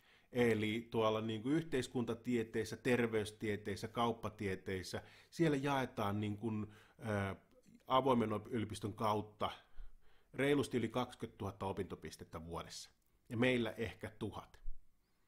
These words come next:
Eli sen takia nyt kun tätä strategista ja-, rahoitusta on jaettu, niin sitä on yritetty vähän allokoida myös enemmän tänne Lumetille,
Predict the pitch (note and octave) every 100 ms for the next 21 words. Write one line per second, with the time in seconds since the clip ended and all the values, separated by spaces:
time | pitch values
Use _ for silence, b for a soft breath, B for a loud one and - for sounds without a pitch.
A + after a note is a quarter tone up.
0 | b b b b b - G#2+ G2 G2+ G2+
1 | - - D3 D3+ C3 B2+ B2 A#2+ C#3 -
2 | B2 A#2 - G#2+ B B - C#3 C#3 A#2+
3 | A#2 - G2 G#2 - G#2 G2 F#2 - G2
4 | G2 A2+ A2+ G#2 G2+ - F#2+ - _ A2+
5 | G#2+ B2 A#2+ A#2 C3 B2+ A2 - G#2+ B2+
6 | B2+ G#2+ G#2 G2+ G2 F#2 F2 F2 F#2 F2+
7 | - - A2+ G#2+ F#2+ F2+ F2 E2 G2+ A2+
8 | G2+ F#2 E2+ D#2 D#2